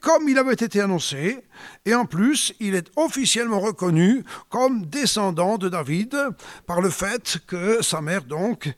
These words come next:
est allée, euh, comme étant de cette lignée, qu'elle était inscrite là, qu'elle est restée, qu'elle est revenue en Galilée, que personne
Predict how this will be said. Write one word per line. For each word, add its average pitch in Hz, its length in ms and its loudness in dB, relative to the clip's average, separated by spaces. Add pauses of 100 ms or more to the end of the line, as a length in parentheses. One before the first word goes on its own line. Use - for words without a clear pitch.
(180)
est 156 220 -4
allée, 170 440 -2
euh, 156 300 4
comme 151 340 -10
étant 208 380 -2
de 185 100 -6
cette 135 300 -6
lignée, 139 500 -4
qu'elle 156 140 -6
était 156 280 -4
inscrite 190 520 -6
là, 175 240 -2
qu'elle 160 240 -10
est 131 40 -4
restée, 175 520 -2
qu'elle 175 140 -6
est - 20 -2
revenue 180 340 -4
en 165 100 0
Galilée, 147 500 -4
que 143 100 -10
personne 208 560 -4